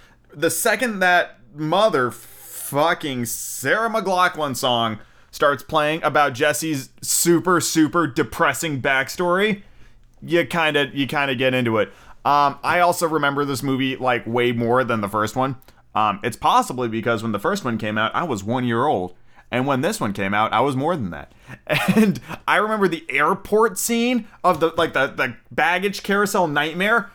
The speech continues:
which I'm pretty sure isn't what it actually looks like, but it made for a good fucking visual. Um, Kelsey Grammer as Stinky Pete the <laughs> Prospector, uh, as a, as a villain was pretty solid, but he is the f-, his villain tract,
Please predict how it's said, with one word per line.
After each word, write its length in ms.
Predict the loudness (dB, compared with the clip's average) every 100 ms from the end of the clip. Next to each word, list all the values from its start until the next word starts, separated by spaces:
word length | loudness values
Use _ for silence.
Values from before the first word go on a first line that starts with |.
| -6
which 220 | -4 -2
I'm 240 | -2 -2 -4 _
pretty 280 | -2 0 2
sure 280 | 2 2 2
isn't 300 | 2 0 0
what 160 | 2 2
it 80 |
actually 320 | 2 0 -2 -2
looks 260 | 0 0
like, 220 | 0 -2 -4 _
but 160 | 2 2
it 140 | 0
made 200 | -2 0
for 200 | 0 2
a 80 | 2
good 260 | 0 0
fucking 360 | -2 -2 -2 -6
visual. 500 | -2 -2 0 -2 -4 -10 -20 -10 -2
Um, 440 | 0 0 -2 -10
Kelsey 300 | -2 -2 -2
Grammer 340 | -2 0 2 0
as 140 | 0
Stinky 300 | -2 -4 -4
Pete 220 | -2 -2
the 60 | 0
<laughs> 80 | -4
Prospector, 720 | -2 -4 -4 -8 -6 -6 -6 -10 -12 -10 0
uh, 380 | 4 6 6 4
as 200 | 0 -2
a, 120 | -2
as 140 | 0 0
a 80 |
villain 500 | 2 2 2 0 -2 -8 -14
was 100 | -10
pretty 260 | -2 0
solid, 520 | 0 2 4 4 0 -2 -14 -6
but 240 | 0 0 0
he 280 | -2 0
is 180 | 2 0
the 240 | 0 -2 -4
f-, 240 | -8 -20 -20 _ -20 -6
his 580 | 0 2 0 -4 -6 -8 -16 -20 -20 -14
villain 480 | -4 0 2 0 -2
tract, 480 | 0 2 2 -2